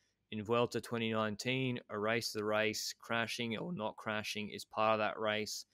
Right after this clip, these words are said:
Tony Martin and Rogler were the only guys to crash earlier in the race. Ro-,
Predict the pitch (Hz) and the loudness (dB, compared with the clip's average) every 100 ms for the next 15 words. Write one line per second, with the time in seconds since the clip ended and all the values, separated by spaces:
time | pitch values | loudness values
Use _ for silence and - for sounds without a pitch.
0 | - - _ - 123 123 120 120 113 117 | -20 -20 _ 2 4 4 6 6 4 0
1 | 113 117 120 117 110 113 120 123 110 113 | 2 2 4 2 2 2 2 2 6 6
2 | 110 - - 113 110 110 - - _ _ | 6 0 -2 2 2 2 -2 -6 _ _
3 | - 131 151 151 147 143 135 156 180 - | 2 6 8 8 6 4 4 4 4 -2
4 | - 113 120 | 2 2 2